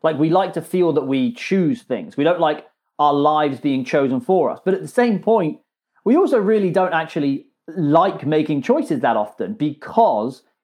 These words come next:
it is all on us. And I think that comes down, I mean, the difference there is gonna be this idea of accountability, right? How accountable are you gonna be for your actions? Now, with your relationship dilemma or relationship example,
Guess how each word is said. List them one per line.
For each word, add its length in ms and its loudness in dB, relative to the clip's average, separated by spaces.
it 160 2
is 220 0
all 200 4
on 140 0
us. 200 -2
And 120 -2
I 80 -4
think 260 -4
that 200 -2
comes 200 -2
down, 160 -2
I 60 -4
mean, 100 -2
the 80 0
difference 400 -2
there 220 0
is 80 -4
gonna 160 0
be 100 -2
this 160 -6
idea 380 0
of 100 -2
accountability, 760 -6
right? 120 -2
How 200 0
accountable 480 -4
are 60 0
you 120 0
gonna 140 0
be 100 -2
for 120 -8
your 100 2
actions? 340 -4
Now, 240 -4
with 140 2
your 160 2
relationship 920 -2
dilemma 640 2
or 200 0
relationship 540 -2
example, 760 -2